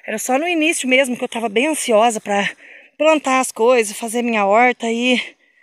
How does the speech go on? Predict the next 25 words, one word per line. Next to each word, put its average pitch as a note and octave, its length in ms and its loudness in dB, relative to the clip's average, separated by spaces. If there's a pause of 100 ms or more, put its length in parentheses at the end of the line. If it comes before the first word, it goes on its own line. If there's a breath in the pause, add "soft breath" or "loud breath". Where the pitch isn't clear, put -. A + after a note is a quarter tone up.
(220 loud breath)
acabei B3+ 380 2
fazendo D4 400 2
ali. A3+ 360 0
Mas G3+ 280 -2
ali A#3 240 0
não, D#4+ 320 0
não B3+ 160 -2
vai C4+ 160 -2
ficar - 260 -6
pra C#4+ 160 -2
horta, C4+ 260 -2
não. A3 160 0 (460 loud breath)
Vou A3 120 -6
fazer A#3 240 -2
a C4 100 4
horta B3 240 0
aqui. G#3 280 -4 (260 loud breath)
Aí A#3 180 2
meu C4 120 6
esposo C4 360 2
vai B3 120 0
fechar E4 480 2
com A#3 200 -2
tela B3 460 4
aqui, B3+ 400 -2